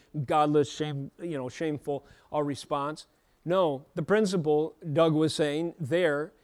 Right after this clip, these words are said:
is that that which is designed for life should not be used as an instrument from, for death. And the principle he drew from that is we should not send our daughters to war.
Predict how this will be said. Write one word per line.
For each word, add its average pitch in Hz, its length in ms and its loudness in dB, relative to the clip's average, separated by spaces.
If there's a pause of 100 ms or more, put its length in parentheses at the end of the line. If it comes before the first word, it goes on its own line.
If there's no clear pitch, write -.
(180)
is 139 120 -6
that 160 160 0
that 185 200 6
which 214 160 2
is 175 140 2
designed 160 500 -2
for 180 140 -2
life 151 320 0
should 156 160 -6
not 165 200 0
be 165 100 -2
used 160 340 2
as 147 120 -2
an 160 60 -8
instrument 151 500 -6
from, 147 300 -4 (160)
for 165 260 0
death. 143 440 -2 (580)
And 151 80 -4
the 147 60 0
principle 180 400 4
he 170 120 6
drew 170 240 6
from 165 180 0
that 185 220 6
is 160 120 2
we 185 100 0
should 156 220 -4
not 185 240 2
send 202 320 0
our 196 100 4
daughters 165 580 0
to 151 100 -4
war. 131 540 -4